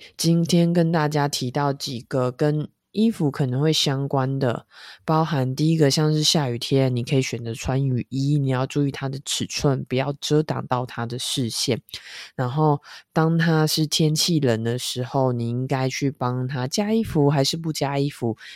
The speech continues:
可以看它的品种、看它的身体状况而决定。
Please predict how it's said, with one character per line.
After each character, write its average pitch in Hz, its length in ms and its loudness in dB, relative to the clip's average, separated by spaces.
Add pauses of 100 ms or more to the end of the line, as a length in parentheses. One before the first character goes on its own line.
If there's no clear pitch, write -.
(120)
可 - 80 0
以 135 120 2
看 143 200 -6
它 143 160 -2
的 131 100 -2
品 127 340 -4
种、 123 340 -2
看 135 180 -6
它 135 140 -8
的 131 140 -6
身 127 240 -4
体 143 160 -8
状 127 280 -4
况 123 240 -8
而 107 180 -2
决 107 380 -8
定。 123 220 -2